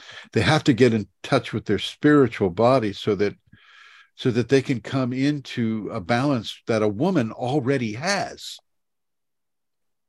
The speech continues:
You understand? Women are the power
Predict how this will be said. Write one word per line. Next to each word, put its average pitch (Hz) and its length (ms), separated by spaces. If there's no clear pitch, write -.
You 113 80
understand? 143 480
Women 170 480
are 123 260
the 117 140
power 110 720